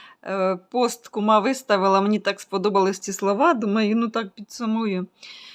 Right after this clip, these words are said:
«Згадай себе рік тому, багато що змінилося, одні стали ближчими, інші пішли. Одне стало неймовірно важливим, інше перестало навіть пам'ятатися».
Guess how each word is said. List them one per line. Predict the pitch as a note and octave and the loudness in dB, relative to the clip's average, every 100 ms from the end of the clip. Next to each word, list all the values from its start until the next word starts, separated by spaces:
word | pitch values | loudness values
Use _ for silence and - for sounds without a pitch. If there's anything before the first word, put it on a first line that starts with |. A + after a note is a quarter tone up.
| - | -20
«Згадай | E3 F3+ A3 B3+ D4 D#4+ | -14 -4 2 6 8 6
себе | D4+ - A3 A#3+ D#4+ E4+ | 6 2 4 6 6 6
рік | B3 C4+ C#4 | 6 2 0
тому, | - G#3+ G3 F#3 F3+ | -4 -2 0 0 -2
багато | F#3+ F#3 F3+ G3+ F#4 G#4 G#3 | -4 -2 0 4 2 2 0
що | - F#3 | 0 0
змінилося, | F3+ F#3 F3+ F3 B3 C4+ B3+ B3 A3 A3+ A#3+ _ - - - | 0 2 2 2 2 0 -2 -4 -6 -6 -8 _ -20 -20 -6
одні | G#3 G#3 F#4+ | -2 0 0
стали | G#4+ - C#4+ C#4+ | 0 4 6 6
ближчими, | B3 C4 E4 G4 - - F3+ E3 D#3 E3+ - _ - | 4 4 4 4 0 0 -2 -2 -6 -10 -14 _ -10
інші | A#3+ F#4 E4+ - | -6 -2 -2 -4
пішли. | - E3 - E3 F#3+ A3+ A3+ _ _ _ - _ | -4 -4 -4 -2 -4 -6 -10 _ _ _ -20 _
Одне | - F#3+ C4+ D#4 | -8 -2 0 0
стало | - - C4 B3 A3+ | 0 4 6 6 4
неймовірно | G#3+ E4 A#4 G#4 F4 A3 A#3+ B3 F#3+ G3+ | 4 4 2 4 4 4 4 2 2 0
важливим, | F3 F#3 F3 E3 E3+ D#3 D3+ D3 - - | 2 2 0 -2 -2 -2 -6 -12 -16 -12
інше | G3+ E4 D#4 - E3 D#3 F#3 _ | -8 -4 -2 -4 -4 -12 -16 _
перестало | D3+ E3 E3+ - B3 C4 A3+ | -14 -14 -16 -6 -2 -2 -2
навіть | G3+ F#3 A3 F#4 B3 G3 | -4 -2 -2 -2 -4 -6
пам'ятатися». | - F#3+ E3+ D#3+ - D3 C#3 C3+ - - E3+ | -10 -10 -8 -10 -12 -16 -18 -20 -20 -20 -20